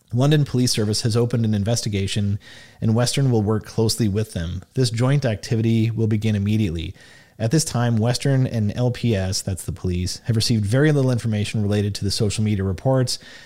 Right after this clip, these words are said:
and we're asking anyone with more details to please come forward.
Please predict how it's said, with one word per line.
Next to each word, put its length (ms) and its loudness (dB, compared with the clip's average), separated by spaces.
and 100 0
we're 120 2
asking 320 0
anyone 320 2
with 100 -2
more 160 0
details 440 0
to 60 -6
please 240 -2
come 160 -6
forward. 480 -4